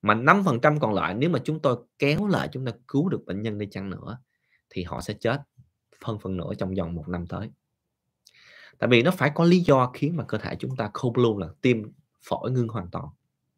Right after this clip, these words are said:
Trở lại có cái câu chuyện, cái van cô này, thì không có sao đâu cô. Nếu mà trong trường hợp cô phải thiếu <laughs> máu hoặc chúng ta phải làm gì, cô vào cấp cứu, chúng tôi có cách để chúng ta can thiệp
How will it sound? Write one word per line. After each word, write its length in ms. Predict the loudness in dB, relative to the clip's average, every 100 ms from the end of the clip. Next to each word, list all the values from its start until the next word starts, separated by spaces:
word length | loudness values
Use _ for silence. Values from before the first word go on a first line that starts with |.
| _ _ _ _ 6
Trở 140 | 8
lại 120 | 8 6
có 60 |
cái 160 | 2 0
câu 140 | 0 -2
chuyện, 180 | -2 -2
cái 120 | 4
van 240 | 6 6
cô 120 | 4
này, 280 | 2 0 -2 -10 -20 -20 -20 -20 _
thì 180 | -2 -2 -6 -20 -12
không 160 | -6 -2
có 60 |
sao 220 | 2 2
đâu 80 | 0 -2
cô. 160 | -2
Nếu 160 | 0 0
mà 100 | 0
trong 120 | -4 -4
trường 140 | -4
hợp 140 | -6 -12 0
cô 200 | 2 2
phải 140 | 0
thiếu 280 | 0 2 2
<laughs> 220 | 2 0 0
máu 100 | -2
hoặc 140 | -2
chúng 120 | -6 -6
ta 80 | -4
phải 100 | -4
làm 180 | -4 -6
gì, 140 | -8 -10 -20 _
cô 140 | -2 2
vào 200 | 2 2
cấp 120 | -4 -6
cứu, 220 | -2 -2 -2
chúng 140 | -4
tôi 120 | -6 -6
có 160 | -6 -4
cách 220 | -4 -4
để 100 | -8
chúng 140 | -6 -8
ta 80 | -8 -6
can 200 | -6 -6
thiệp 200 | -4 -4